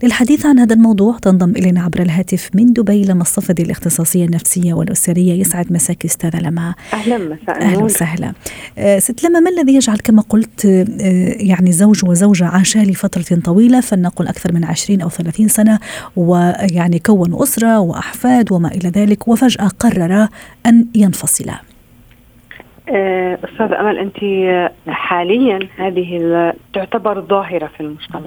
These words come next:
Speaker 1: مم.
Speaker 2: العربي. آه، في السابق كان دائما، يعني، عندما يصل أي زوجان إلى عمر ما بعد عشرين سنة زواج يقولون: "خلاص،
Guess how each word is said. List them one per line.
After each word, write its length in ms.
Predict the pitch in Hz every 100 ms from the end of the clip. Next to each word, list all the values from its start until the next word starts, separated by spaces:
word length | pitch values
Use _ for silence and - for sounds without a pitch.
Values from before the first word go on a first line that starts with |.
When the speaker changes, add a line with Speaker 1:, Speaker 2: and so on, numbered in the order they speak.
| -
Speaker 1:
مم. 140 | 185 165
Speaker 2:
العربي. 220 | 147 143 - _ - - - _ 175
آه، 200 | 170 170
في 100 | 185 -
السابق 420 | 285 302 202 214 -
كان 260 | 220 190 190
دائما، 340 | 220 214 185
يعني، 400 | 175 160 165 165
عندما 360 | 156 196 180 185
يصل 260 | 196 180
أي 220 | - 180 170
زوجان 340 | 170 170 180
إلى 200 | 165 170
عمر 560 | 170 180 180 170 170 170 - - -
ما 160 | 190 185
بعد 320 | 185 175 160
عشرين 240 | 151 - - _ 180
سنة 180 | 170 160
زواج 260 | 165 165 185
يقولون: 340 | 196 262 262
"خلاص، 300 | 254 381 233